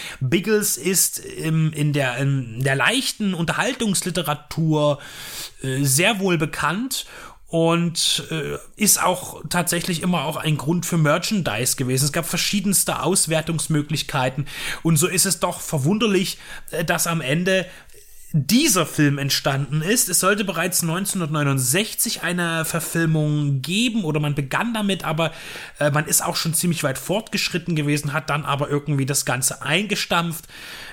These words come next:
und dann erst neunzehnhundertsechsundachtzig, äh, wurde diese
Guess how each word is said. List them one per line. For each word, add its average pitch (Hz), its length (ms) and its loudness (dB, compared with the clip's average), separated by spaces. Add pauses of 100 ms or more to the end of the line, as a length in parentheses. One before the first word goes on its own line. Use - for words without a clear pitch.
und 165 360 2 (160)
dann 185 220 0
erst 185 360 0
neunzehnhundertsechsundachtzig, 160 2000 0
äh, 139 480 -2
wurde 151 380 2
diese 135 680 2